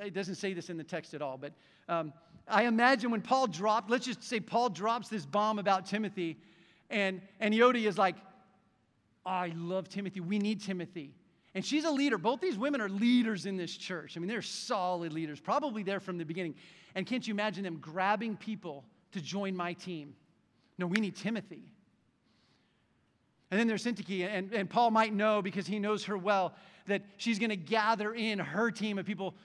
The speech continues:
"No, Epaphroditus, we need to take care of him. We need to love on him. Patch him up." Factions.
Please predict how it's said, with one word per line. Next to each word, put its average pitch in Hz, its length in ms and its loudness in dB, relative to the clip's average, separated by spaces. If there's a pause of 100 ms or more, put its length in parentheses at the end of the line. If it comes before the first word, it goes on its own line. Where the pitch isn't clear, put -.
(120)
"No, 254 200 -2
Epaphroditus, 269 800 -4
we 262 80 -4
need 262 160 -2
to 196 60 -14
take - 180 -8
care 277 240 -4
of 233 100 -8
him. 143 400 -10 (1600)
We 269 100 -2
need 285 140 2
to 262 100 -2
love 262 300 -2
on 220 200 -2
him. 135 500 -8 (1600)
Patch 269 220 -2
him 302 140 -4
up." 285 240 -4 (2000)
Factions. 147 840 -12